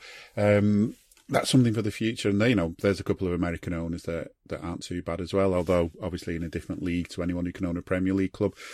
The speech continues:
So before the season is up then, um, I mean, we're both going along with the assumption that it's not gonna mean anything, this game on Saturday. Um, so last game of the season,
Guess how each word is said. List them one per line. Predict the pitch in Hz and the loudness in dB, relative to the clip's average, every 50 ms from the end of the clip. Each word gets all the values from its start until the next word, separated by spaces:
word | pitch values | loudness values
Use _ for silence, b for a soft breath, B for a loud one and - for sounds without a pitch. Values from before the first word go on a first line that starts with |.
| B B B B | B B B B
So | - - 120 | 0 6 6
before | 127 127 - 151 151 | 6 8 10 10 10
the | 147 135 | 10 8
season | - - 135 123 113 110 104 | 6 6 4 6 6 6 4
is | 107 104 110 | 4 4 2
up | 113 120 113 | -2 -2 -2
then, | 87 85 85 - B B B B B B B B | -4 -4 -4 -6 B B B B B B B B
um, | - 98 90 90 85 82 85 - - _ _ _ _ _ _ _ _ _ _ _ _ | 0 2 2 2 2 0 -2 -4 -6 _ _ _ _ _ _ _ _ _ _ _ _
I | 123 | 2
mean, | 113 110 107 110 | 4 6 8 8
we're | 120 113 | 8 10
both | 147 143 131 - | 10 8 8 8
going | - - 113 101 | 6 2 4 4
along | 98 95 92 92 92 | 6 6 4 4 2
with | 87 82 | 2 2
the | 92 87 90 92 | 0 0 0 0
assumption | - - 101 87 87 80 - 87 | -2 -2 -2 -2 -2 -2 -4 -2
that | 85 85 82 | -2 -2 -2
it's | 80 - - | -2 -2 -2
not | 95 87 80 | -2 -2 0
gonna | 87 87 85 | 0 0 0
mean | 85 82 82 80 | 0 0 0 -2
anything, | 82 85 85 - - 92 85 82 - - - - | -2 -4 -4 -4 -6 -6 -6 -6 -10 -12 -14 -8
this | - 85 - - | -8 -8 -6 -2
game | - 82 82 82 80 | -2 0 0 0 -2
on | 80 82 - | -4 -6 -6
Saturday. | - - 78 - 80 80 85 82 80 b b b b b b b b b | -6 -8 -8 -8 -6 -6 -4 -6 -6 b b b b b b b b b
Um, | 82 82 82 80 82 82 85 85 85 87 - - _ _ _ _ _ _ _ _ _ - | -4 -2 -2 -2 -2 -2 -2 -2 -4 -4 -6 -10 _ _ _ _ _ _ _ _ _ -16
so | - - 101 95 95 92 92 92 - - _ _ _ _ _ _ _ | -2 2 4 6 6 6 4 0 -4 -12 _ _ _ _ _ _ _
last | - 107 104 - | 0 0 0 2
game | - 107 101 98 | 4 4 6 6
of | 95 | 4
the | 90 | 2
season, | 95 - - 98 98 98 90 101 101 101 - | -2 -2 0 0 2 2 2 2 0 0 -2